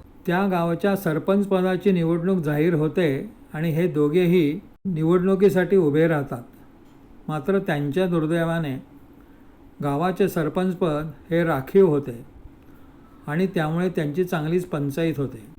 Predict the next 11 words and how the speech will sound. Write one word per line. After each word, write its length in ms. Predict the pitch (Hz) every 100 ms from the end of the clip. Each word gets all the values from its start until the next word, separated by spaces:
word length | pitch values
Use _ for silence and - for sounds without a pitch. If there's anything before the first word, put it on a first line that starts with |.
| - -
दोघेही, 880 | 147 165 151 208 196 196 156 165 220 - _ - -
हे 120 | 196
दोन्ही 400 | 170 160 170 214
नेते 680 | 202 175 185 165 160 - -
हे 120 | 170
राखीव 380 | 175 143 - 214
सरपंचपद 840 | 202 185 170 185 185 180 156 151 202 - -
आपल्याच 420 | 143 180 208 208
गटाला 420 | 185 175 190 190 185 -
कसे 260 | 147 196
मिळेल 600 | 190 180 160 131 - -